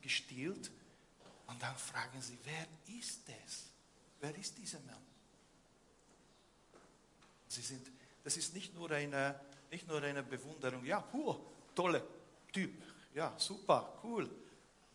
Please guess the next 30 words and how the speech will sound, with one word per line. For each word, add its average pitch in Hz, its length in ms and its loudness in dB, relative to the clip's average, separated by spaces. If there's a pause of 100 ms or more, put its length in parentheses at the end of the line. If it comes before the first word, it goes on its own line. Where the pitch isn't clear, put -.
(120)
Nein, 196 200 -6
sie 147 180 -4
waren 151 280 -2 (580)
erschüttert - 840 0
innerlich. 180 600 -6 (560)
Oder 143 220 6
bei 147 160 8
der 147 120 2
Fischerfang, 147 760 0
wo 139 60 0
Petrus 175 440 0
gesagt 160 400 6
hat, - 160 -2
"Geh 208 240 2
weg 196 160 2
von 151 260 -2
mir, 165 160 0 (440)
weil 151 220 8
ich 147 120 -6
ein 151 80 -2
sündiger 175 400 0
Mensch 180 300 0
bin." 120 180 -6 (1800)
Da, 147 180 2
da 151 160 4
ist 156 260 2
eine 151 280 -2 (140)
innere 165 540 0
Erschütterung 147 840 -2
da. 117 300 0